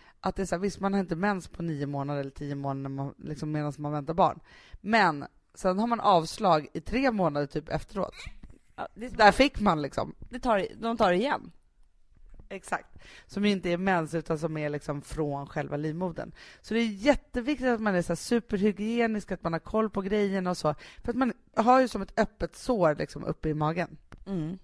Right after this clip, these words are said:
Speaker 2: Det är ju såret där moderkakan satt som barnet åt då.
Speaker 1: Exakt.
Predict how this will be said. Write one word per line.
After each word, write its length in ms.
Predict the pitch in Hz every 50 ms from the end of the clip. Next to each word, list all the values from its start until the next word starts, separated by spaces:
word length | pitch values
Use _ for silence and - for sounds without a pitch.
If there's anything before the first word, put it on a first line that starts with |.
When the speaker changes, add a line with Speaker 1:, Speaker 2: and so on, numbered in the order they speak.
| _ _ _ _
Speaker 2:
Det 120 | 220 269
är 140 | 294 294 285
ju 60 | 269
såret 380 | - - - 254 233 226 220 -
där 100 | 202 190
moderkakan 680 | 220 233 226 190 180 - - 269 269 - 254 226 214
satt 320 | - - 190 - - - - - - - - _ -
som 420 | - - 196 190 185 185 180 175 180 175
barnet 400 | - 180 202 196 190 185 185 -
åt 240 | 196 233 226 - -
då. 60 | - - - _ _ _ _ - - - - - - - -
Speaker 1:
Exakt. 560 | - 190 - - - - - - - -